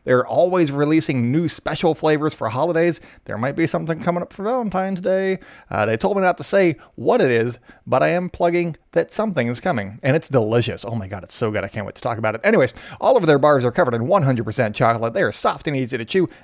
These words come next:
They are protein bars that taste like candy bars, and the Built Bars are all built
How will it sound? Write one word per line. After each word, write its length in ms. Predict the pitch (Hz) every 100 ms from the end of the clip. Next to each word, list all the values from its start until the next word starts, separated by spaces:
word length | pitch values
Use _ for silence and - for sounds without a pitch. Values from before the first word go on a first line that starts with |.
| -
They 100 | 180
are 140 | 139
protein 520 | - - 269 226 233
bars 220 | 208 214 180
that 180 | 131
taste 320 | - 226 269 127
like 240 | 110 -
candy 340 | 165 165 156
bars, 360 | 147 156 156 - - - -
and 160 | 131 127
the 60 | 123
Built 320 | 165 233 -
Bars 280 | 180 180 135
are 140 | 135
all 180 | 214 185
built 380 | 127 120 -